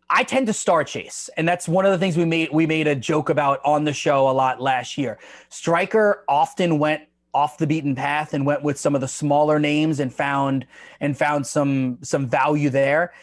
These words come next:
I, I will look at the stars first. So again, I'll, I'll look at an Aaron Judge, a Vladimir Guerrero Junior. Last year, Marcus Semien was great. Uh, a Trey Turner,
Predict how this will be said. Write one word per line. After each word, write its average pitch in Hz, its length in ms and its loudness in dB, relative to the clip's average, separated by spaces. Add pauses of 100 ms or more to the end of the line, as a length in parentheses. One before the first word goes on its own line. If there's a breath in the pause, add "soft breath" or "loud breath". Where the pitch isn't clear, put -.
(340 loud breath)
I, 196 800 2
I 165 220 2
will 165 340 2
look 185 260 0
at 160 160 -2
the 151 80 -4
stars 156 640 0
first. - 480 -8 (300 loud breath)
So 165 320 2
again, 143 280 -2
I'll, 127 260 -2
I'll 156 220 0
look 165 200 -2
at 170 60 0
an 165 80 0
Aaron 170 240 0
Judge, 147 360 2
a 139 40 -2
Vladimir 156 400 0
Guerrero 175 260 4
Junior. 151 340 0
Last 147 320 -2
year, 170 100 2
Marcus 156 340 0
Semien 156 600 0
was 151 180 0
great. 151 480 -2 (260 loud breath)
Uh, 131 240 0
a 156 60 0
Trey 175 300 -2
Turner, 151 760 0